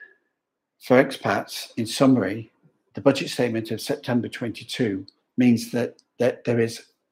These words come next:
a, a release of, uh, pent-up, uh, managed arrangements. Uh, the,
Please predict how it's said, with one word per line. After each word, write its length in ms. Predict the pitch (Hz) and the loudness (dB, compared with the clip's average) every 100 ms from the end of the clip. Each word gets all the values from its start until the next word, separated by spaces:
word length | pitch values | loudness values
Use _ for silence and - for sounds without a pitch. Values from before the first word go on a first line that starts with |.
| _ _ _ _ _ | _ _ _ _ _
a, 200 | 117 113 - | -6 -6 -6
a 100 | 113 | -8
release 880 | 107 117 123 135 123 - - - - _ _ _ - | -4 0 4 6 4 0 -8 -12 -16 _ _ _ -6
of, 400 | 110 110 104 - - - | -2 0 -2 -8 -20 -14
uh, 100 | 101 - | -12 -10
pent-up, 640 | - 123 120 - 110 - - _ _ _ _ _ _ 92 | -2 0 0 -2 -6 -6 -14 _ _ _ _ _ _ -12
uh, 340 | 92 98 - - _ _ _ _ _ _ _ _ | -8 -8 -10 -14 _ _ _ _ _ _ _ _
managed 680 | 110 117 117 117 104 - - - _ _ _ _ _ _ _ _ _ _ _ _ _ - | -4 0 0 -2 -4 -8 -12 -20 _ _ _ _ _ _ _ _ _ _ _ _ _ -10
arrangements. 920 | 113 107 120 120 - 110 107 - - - _ _ _ _ _ _ _ | -4 2 4 2 0 -8 -10 -12 -18 -20 _ _ _ _ _ _ _
Uh, 180 | 98 104 | -10 -6
the, 200 | 113 | -6